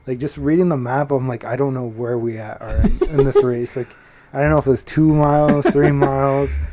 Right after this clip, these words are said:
Speaker 1: I was so confused. I was like, "Ah, we just gotta try to get through it."
Speaker 2: Yeah. Um, honestly, I felt like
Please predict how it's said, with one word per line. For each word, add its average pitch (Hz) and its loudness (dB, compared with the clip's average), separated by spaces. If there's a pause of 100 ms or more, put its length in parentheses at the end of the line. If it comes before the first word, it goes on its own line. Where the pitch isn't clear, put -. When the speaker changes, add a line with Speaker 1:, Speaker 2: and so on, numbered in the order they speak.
(540)
Speaker 1:
I 131 -4
was 135 -4
so 143 2
confused. 127 -4
I 123 -8
was 113 -12
like, 117 -12
"Ah, 120 -6
we 123 -6
just 123 -10
gotta 131 -2
try - 0
to 107 -4
get 113 -10
through 117 -8
it." 120 -10
Speaker 2:
Yeah. 107 -10 (340)
Um, 117 -6 (1500)
honestly, 220 -4
I 185 -6
felt 202 -2
like 175 -2